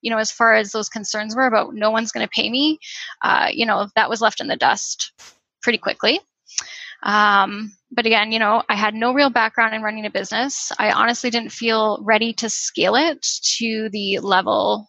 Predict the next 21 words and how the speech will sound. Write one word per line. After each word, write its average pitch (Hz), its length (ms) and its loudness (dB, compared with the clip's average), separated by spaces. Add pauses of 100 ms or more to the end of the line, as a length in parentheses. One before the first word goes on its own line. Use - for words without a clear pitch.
that - 260 0
I 208 100 0
think 202 180 -8
it 190 40 -6
was 196 140 -6
pushing 240 380 -4
for 269 160 -2
at 262 100 -2
that 240 160 2
time 254 180 -2
in 269 100 -2
my 262 100 2
life. 302 360 2 (480)
So - 160 2
I 277 200 4
had 349 180 0
to 349 100 2
really 254 320 0
pump 233 220 -2
the 220 100 -8
brakes - 460 -2